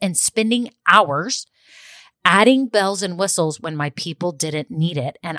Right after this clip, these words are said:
I would have been better served with my time had I been networking during those times or talking to people or reaching out or creating a free training or, you know, talking to people locally, showing up somewhere locally. The time that I spent working on bells and whistles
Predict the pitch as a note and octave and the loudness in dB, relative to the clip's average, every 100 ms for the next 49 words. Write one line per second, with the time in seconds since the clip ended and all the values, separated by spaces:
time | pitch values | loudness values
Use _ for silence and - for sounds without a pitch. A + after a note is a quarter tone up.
0 | - E3+ D#3+ D#3+ D3 D3+ C#3 - D#3 F#3 | -2 0 0 -4 -4 -8 -6 -2 2 2
1 | C#4+ - B3 G3 F3+ G#3+ G#3+ E3+ F3 A#3 | 2 2 6 6 6 2 -4 -4 0 0
2 | C#4 C4+ G#3+ F#3 G3+ - - - - F#3+ | 2 2 4 2 -4 -12 -20 -10 2 2
3 | G3 F#3+ G3 A3 A3 D#4+ - D4+ - G#3+ | 4 0 0 0 4 4 6 4 6 0
4 | F3+ F3+ F3 D#3+ D#3+ D#3 D#3+ D#3+ D#3 G3+ | 2 2 0 0 -4 -2 -2 -2 0 -2
5 | A3 C4+ F4+ F#4 E4 A#3+ G#3+ - D#3+ D3+ | 4 4 4 -2 -4 -4 -4 -2 -2 0
6 | D#3+ D#3+ G#3 A3 C4+ C#4 D4 D4 A3+ E3+ | 0 0 -2 0 -2 0 4 8 8 6
7 | E3 F#3 F#3 G#3 A#3 B3 C4 B3+ D4 C#4+ | -2 -4 0 0 0 -2 -2 -2 0 0
8 | C4+ A3 E3+ _ _ _ _ - G3 G3 | 0 -2 -4 _ _ _ _ 2 6 8
9 | F#3 F#3 - G#3 G3 F3+ F3+ E3+ A3 G#3+ | 8 6 4 2 2 0 -2 -2 -2 -4
10 | A3+ A#3 B3 B3 C4+ B3+ A#3 E3 - E3 | -4 -2 2 6 6 6 4 4 0 0
11 | F#3+ G#3 A3 - A#3 A3+ A#3 A#3 A#3+ G#3+ | 0 2 2 4 4 4 4 2 4 2
12 | E3 F#3+ - - A#3 C#4 C#4 C4 A#3+ - | 2 -8 -8 -4 2 2 4 2 2 4
13 | G3 F#3+ E3+ F3+ G#3 G3+ F#3 E3+ E3 D#3 | 2 2 0 0 0 -2 6 6 6 2
14 | D3+ - D#3 | 0 0 -2